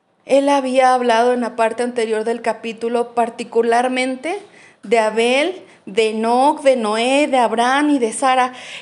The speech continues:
que habiendo enumerado estas instancias, toma nota de que estos murieron todos en fe, no habiendo recibido unas promesas, sino que las, las habían visto desde lejos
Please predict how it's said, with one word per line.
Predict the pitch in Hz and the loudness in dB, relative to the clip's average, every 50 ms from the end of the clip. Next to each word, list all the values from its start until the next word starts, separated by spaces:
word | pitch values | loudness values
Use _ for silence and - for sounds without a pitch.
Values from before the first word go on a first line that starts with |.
| - - - | -20 -12 -4
que | - 285 277 269 254 254 - | 0 2 4 4 2 0 0
habiendo | 233 247 254 247 277 285 302 311 339 359 370 381 | 0 0 0 2 0 0 2 2 2 2 2 2
enumerado | 392 381 349 311 269 254 240 240 254 262 269 277 277 277 262 | 2 2 2 2 2 0 0 2 2 2 2 4 4 4 4
estas | 269 269 269 - 302 302 311 | 4 2 2 0 0 0 0
instancias, | 240 226 233 233 - - 233 262 277 269 - 302 320 349 339 - - - - - - - - - _ - | -4 -4 -4 -4 -6 -4 -2 -2 -2 -2 0 0 -2 -2 -2 -6 -18 -20 -20 -20 -20 -20 -20 -16 _ 0
toma | - 285 294 302 302 | 2 2 2 2 0
nota | 294 302 302 302 330 311 | 2 0 2 2 2 2
de | 294 285 294 | 2 0 0
que | - 294 | -2 -4
estos | 285 294 320 311 294 | -2 -2 -4 -2 0
murieron | 277 262 269 269 277 285 302 302 294 294 - - - - | 2 2 2 2 2 0 0 0 -2 -4 -8 -14 -4 0
todos | 311 330 330 339 381 392 381 392 | 2 2 2 2 2 0 0 0
en | 349 294 254 240 | -2 -4 -4 -4
fe, | - - 240 240 240 240 - _ _ _ _ _ _ _ _ - | -2 -2 -2 -2 -2 -8 -16 _ _ _ _ _ _ _ _ -6
no | 247 254 | -2 0
habiendo | 269 269 285 277 269 269 277 269 | 0 2 0 0 0 2 2 2
recibido | 262 254 247 - - 226 220 226 226 240 240 | 2 0 -4 -6 -8 -8 -8 -8 -6 -6 -6
unas | 240 240 233 233 226 - | -6 -8 -8 -12 -12 -12
promesas, | - - 196 202 208 208 214 - 220 214 - - - _ _ _ _ _ _ _ _ _ - | -12 -10 -8 -8 -8 -8 -10 -12 -12 -14 -14 -16 -16 _ _ _ _ _ _ _ _ _ -16
sino | - - 247 226 226 226 220 | -10 -8 -8 -6 -6 -8 -6
que | - 240 233 | -6 -6 -2
las, | 226 220 220 226 - - - _ _ _ _ _ _ _ _ _ _ _ _ _ _ _ _ - | -2 -2 -2 -4 -6 -12 -14 _ _ _ _ _ _ _ _ _ _ _ _ _ _ _ _ -2
las | 247 240 226 233 - 277 | 0 0 0 0 2 0
habían | 247 247 262 277 285 285 285 285 | 2 2 2 0 2 2 2 2
visto | 277 277 277 269 269 - - 254 262 262 254 - _ - | 0 -2 -4 -4 -6 -6 -6 -6 -6 -6 -12 -18 _ -8
desde | 196 214 208 208 208 208 208 | -6 -4 -4 -2 -4 -4 -4
lejos | 214 214 214 214 - - - - - - - | -2 -4 -6 -6 -10 -16 -18 -18 -18 -20 -20